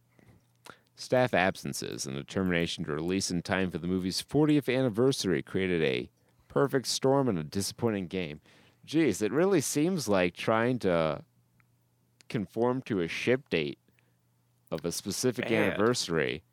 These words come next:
Speaker 1: is a bad idea <laughs> in game development. Has it ever worked out?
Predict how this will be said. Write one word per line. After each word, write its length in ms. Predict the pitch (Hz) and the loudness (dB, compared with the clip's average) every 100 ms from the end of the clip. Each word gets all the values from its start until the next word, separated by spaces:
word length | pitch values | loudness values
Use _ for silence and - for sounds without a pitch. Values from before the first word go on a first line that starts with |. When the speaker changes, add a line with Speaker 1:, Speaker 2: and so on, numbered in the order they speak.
| _ _ _ - | _ _ _ -2
Speaker 1:
is 120 | 101 | 2
a 100 | 92 | 0
bad 440 | 80 - 113 127 139 | 0 -2 2 4 4
idea 800 | 110 98 85 123 123 87 - - | 4 2 2 4 4 4 -2 -10
<laughs> 100 | - | -2
in 160 | 139 104 | -2 2
game 280 | 110 131 | 2 2
development. 600 | 110 80 76 82 - 64 - 147 - | 0 -2 -4 -4 -8 -14 -14 -14 0
Has 220 | 165 180 | 0 2
it 100 | 226 - | -4 0
ever 360 | 123 143 196 180 | 4 4 6 6
worked 340 | 139 143 - | 6 4 2
out? 320 | 90 98 135 | 2 4 2